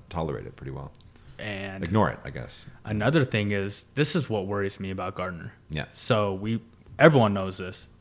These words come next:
Speaker 2: The Broncos have zero sacks on the year. Zero.
Speaker 1: Yeah, scrolling through the stat category. Uh, yeah, no turnovers,
Speaker 2: No
Speaker 1: defensive turnovers,
Speaker 2: turnovers.
Speaker 1: and no sacks.
Speaker 2: How do you win a game? You can't win a game without sacks or turnovers, really.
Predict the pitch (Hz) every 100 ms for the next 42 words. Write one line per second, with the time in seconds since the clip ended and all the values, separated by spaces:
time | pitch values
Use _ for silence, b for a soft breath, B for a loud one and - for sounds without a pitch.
0 | - - 117 165 202 143 110 117 104 113
1 | - - 107 98 90 85 - _ _ _
2 | _ _ - 104 131 139 120 95 90 -
3 | - 82 78 - 110 95 87 76 - 90
4 | 92 85 73 69 73 71 71 B B B
5 | B B B 76 76 76 73 73 71 -
6 | - 82 78 - 78 87 95 92 - 107
7 | 113 131 185 - - 107 107 120 127 127
8 | 123 123 113 104 95 90 - - _ -
9 | 95 101 95 87 - 76 62 - - -
10 | - _ _ _ _ _ - 127 175 165
11 | 139 104 123 90 87 - 123 196 110 110
12 | 92 98 127 98 98 B B B - 113
13 | 104 - - 107 107 - 104 123 123 92
14 | 92 113 - 120 120 98